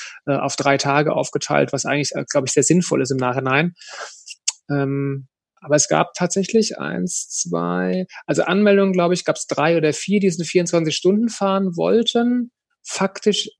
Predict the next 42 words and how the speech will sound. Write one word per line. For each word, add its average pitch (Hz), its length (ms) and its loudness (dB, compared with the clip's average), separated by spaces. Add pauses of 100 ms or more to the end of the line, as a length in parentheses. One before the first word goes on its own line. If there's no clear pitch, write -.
(120)
haben's 165 260 -4
dann 156 100 -2
aber 151 120 0
auch 143 100 -4
zwei 151 240 -2
tatsächlich 147 460 -4
durchgezogen. 202 800 -2 (800)
Also 147 380 2
der 143 180 4
erste 156 560 0
hat 165 140 0
das 156 160 0
ganze 165 260 0
Ding 170 220 2
in 160 140 0 (160)
einem 165 400 2
Tag 170 320 2
und 165 100 0
vier 160 220 2
Stunden 208 320 2
abgerissen, 147 680 0
ohne 170 280 -2
Schlafen, - 520 -2
einfach 160 280 -2
durchgebrettert. 185 800 -2 (960)
Und 139 220 -2
der 139 140 4
zweite 156 600 4
eine 151 280 0
Stunde, 160 400 -2
ein 147 180 0
Tag 156 300 2
und 143 100 0
sieben 170 240 -2
Stunden, 190 360 2
der 151 120 4
war 143 120 2
also 139 140 -2
nicht 143 200 -6
weit 143 160 -2
hinten 139 260 -6
dran. 160 420 -2